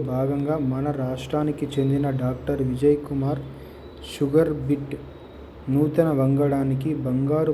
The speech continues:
పతకాన్ని అందజేసి సత్కరించారు. బంగారు పతకం అందుకోవడం సంతోషంగా ఉందని, తనపై బాధ్యత మరింత పెరిగిందని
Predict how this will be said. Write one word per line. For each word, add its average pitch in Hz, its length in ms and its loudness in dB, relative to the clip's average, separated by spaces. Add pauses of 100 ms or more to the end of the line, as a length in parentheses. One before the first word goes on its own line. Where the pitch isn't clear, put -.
పతకాన్ని 135 600 -2
అందజేసి 131 640 0
సత్కరించారు. 127 760 -4 (760)
బంగారు 151 480 4
పతకం 147 360 -2 (120)
అందుకోవడం 147 600 2 (120)
సంతోషంగా 143 680 0 (100)
ఉందని, 135 380 0 (580)
తనపై 139 380 2 (160)
బాధ్యత 143 340 2 (160)
మరింత 139 320 0 (140)
పెరిగిందని 139 600 2